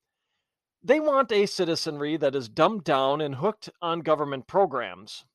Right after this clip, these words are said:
They want us dependent because dependent people are compliant people. What's one way to accomplish this? They have to do it in sections. They're not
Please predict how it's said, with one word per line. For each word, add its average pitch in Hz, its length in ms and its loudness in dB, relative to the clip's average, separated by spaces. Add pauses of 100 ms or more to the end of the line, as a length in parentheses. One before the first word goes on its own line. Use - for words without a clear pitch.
(920)
They 247 140 4
want 277 220 0
us 247 120 0
dependent 165 1120 -8
because 185 420 -6
dependent 254 720 -10
people 214 420 -4
are 196 160 -2
compliant 180 880 -8
people. - 460 -16 (1400)
What's 185 220 0
one 226 260 4
way 202 160 4
to 190 140 0
accomplish 185 560 0
this? - 240 -16 (280)
They 208 120 2
have 214 180 -4
to - 80 -16
do 190 260 -2
it 196 80 4
in 147 140 -4
sections. 127 560 -6
They're 151 140 -6
not 190 340 -4